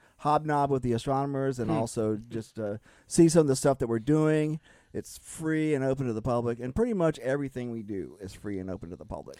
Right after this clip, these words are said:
Speaker 1: So
Speaker 2: Yeah, although I'd say hobnobbing is a bit, uh,
Speaker 1: <laughs>
Speaker 2: uh, may-, maybe we're putting ourselves a little too much on a pedestal, but, uh,
Speaker 1: <laughs>
Speaker 2: yeah. Uh, I would say that, uh, I, I think the best way to answer the, the, the, you know, the question or to add to what Doug is saying is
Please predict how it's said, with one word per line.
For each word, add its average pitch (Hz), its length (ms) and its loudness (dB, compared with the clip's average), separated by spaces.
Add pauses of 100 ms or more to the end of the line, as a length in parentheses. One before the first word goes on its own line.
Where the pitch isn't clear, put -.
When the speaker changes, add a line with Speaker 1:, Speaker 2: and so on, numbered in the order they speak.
Speaker 1:
So - 200 -14
Speaker 2:
Yeah, 92 200 -4 (100)
although 120 200 -4
I'd 117 120 -2
say 120 300 4
hobnobbing 117 640 0
is 101 140 -8
a 104 40 -6
bit, 101 180 -6 (180)
uh, 98 280 -4 (180)
Speaker 1:
<laughs> 139 480 -6
Speaker 2:
uh, 123 220 -2
may-, 165 220 2
maybe 151 260 4
we're 151 120 6
putting 139 260 4
ourselves 131 340 2
a - 20 2
little 127 140 4
too 131 140 0
much 123 180 0
on 117 80 0
a 110 220 0 (120)
pedestal, 110 440 -2
but, 107 200 -4 (140)
uh, - 380 6
Speaker 1:
<laughs> - 60 -12
Speaker 2:
yeah. 302 320 6 (420)
Uh, 117 360 4
I 139 100 6
would 165 220 8
say 143 480 6
that, 123 500 2 (120)
uh, 117 300 -2
I, 123 220 -4
I 127 80 -4
think 127 160 -6
the 110 60 -8
best 127 220 0
way 127 80 0
to 110 100 -2
answer 113 260 -10
the, 104 160 -6
the, 101 500 -4
the, 101 180 -6 (220)
you 123 120 -10
know, 92 60 -10
the 95 120 -10
question 120 340 -4
or 101 100 -6
to 98 140 -10
add 110 240 -4
to 110 80 -6
what 101 180 -8
Doug 104 200 -4
is 98 80 -12
saying 120 240 -4
is 104 160 -4